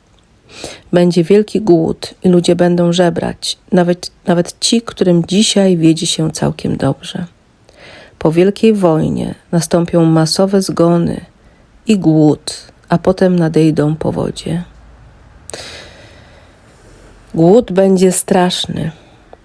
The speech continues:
ale nie potrwa długo. To są wypowiedzi Irlmajera z poszczególnych publikacji,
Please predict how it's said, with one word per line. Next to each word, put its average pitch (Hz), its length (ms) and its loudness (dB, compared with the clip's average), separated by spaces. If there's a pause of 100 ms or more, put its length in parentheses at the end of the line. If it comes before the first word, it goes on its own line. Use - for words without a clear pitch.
(200)
ale 170 200 2
nie 170 180 4
potrwa - 520 -4
długo. - 480 -10 (3250)
To - 100 -16
są 160 380 -2 (440)
wypowiedzi 160 540 -2
Irlmajera 165 580 0 (420)
z - 120 -18
poszczególnych 160 800 -4 (600)
publikacji, 170 840 -4